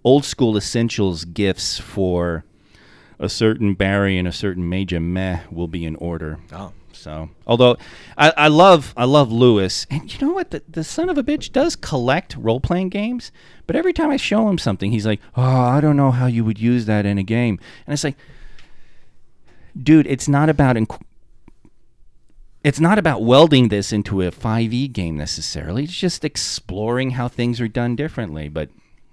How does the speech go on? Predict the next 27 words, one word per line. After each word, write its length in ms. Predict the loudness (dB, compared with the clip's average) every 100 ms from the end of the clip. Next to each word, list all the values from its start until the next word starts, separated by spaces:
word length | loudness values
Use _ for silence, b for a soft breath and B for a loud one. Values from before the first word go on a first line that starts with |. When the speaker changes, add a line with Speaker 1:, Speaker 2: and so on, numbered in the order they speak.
| -4
Speaker 1:
he 140 | -2
always 240 | -2 -4
gets 220 | -6 -10 -10
very 280 | -12 -10 -10
literal 440 | -12 -10 -10 -12
with 120 | -14
that 160 | -16 -16
sort 200 | -14 -14
of 100 | -16
thing. 240 | -18 -18 -20 _ _ _ _ _ _
But 120 | -6 -2
then 160 | -2
I 80 | -2
do, 320 | -6 -8 -10 -12
I 80 | -14
do 240 | -10 -10
that 220 | -8 -10
anyway. 440 | -10 -10 -10 -12 -14
Can, 200 | -18 -20 _ _ _ _ _ _ _ _ 2
I 80 | 6
love 360 | 6 4 -4
just 320 | -10 -10 -12 -18 -20 -16 -10
tinkering 480 | -6 -6 -6 -8 -8
around 460 | -8 -8 -6 -8 -10
with 100 | -14 _ _
systems. 600 | -12 -10 -10 -14 -18 -20 _ _ _
So 380 | -16 -14 -16